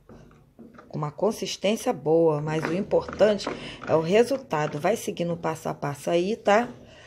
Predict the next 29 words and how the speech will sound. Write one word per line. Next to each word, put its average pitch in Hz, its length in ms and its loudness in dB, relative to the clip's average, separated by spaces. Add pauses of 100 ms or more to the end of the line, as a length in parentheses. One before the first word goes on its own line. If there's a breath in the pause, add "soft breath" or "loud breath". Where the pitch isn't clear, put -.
(380 loud breath)
E 262 100 0
por 254 280 2
último, 214 360 2
quando 226 280 4
tiver 208 340 2
bem 220 540 4 (960 loud breath)
diluído, 190 460 0
tem 190 180 0
que - 100 -14
tá 196 140 4
bem 190 340 2
diluído, 220 500 0
você 185 300 -2
vai 196 320 4 (300 loud breath)
colocar 190 760 4 (280 loud breath)
os 180 140 -4
cinquenta 202 460 4
M 214 200 2
L, 170 260 2
vai 185 120 -2
mexendo 190 420 -6
aí, 151 100 -2
produção. 147 720 0 (300)
Ele 165 160 -2
gosta 175 260 4
que - 80 -8
chame 170 240 -4
de 160 80 -8
produção. 165 640 -2